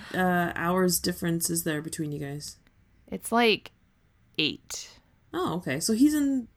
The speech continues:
Speaker 1: essentially my time zone.
Speaker 2: Yeah, yeah.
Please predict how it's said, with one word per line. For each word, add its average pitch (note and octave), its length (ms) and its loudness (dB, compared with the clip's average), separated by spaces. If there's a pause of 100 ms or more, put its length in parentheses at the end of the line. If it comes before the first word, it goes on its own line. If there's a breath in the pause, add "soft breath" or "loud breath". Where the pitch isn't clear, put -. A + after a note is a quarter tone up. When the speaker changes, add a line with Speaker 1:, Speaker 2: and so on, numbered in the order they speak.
Speaker 1:
essentially A3+ 480 0
my G3 260 4
time C#3+ 280 -4
zone. - 360 -8 (640)
Speaker 2:
Yeah, F#3 380 6 (280)
yeah. - 320 0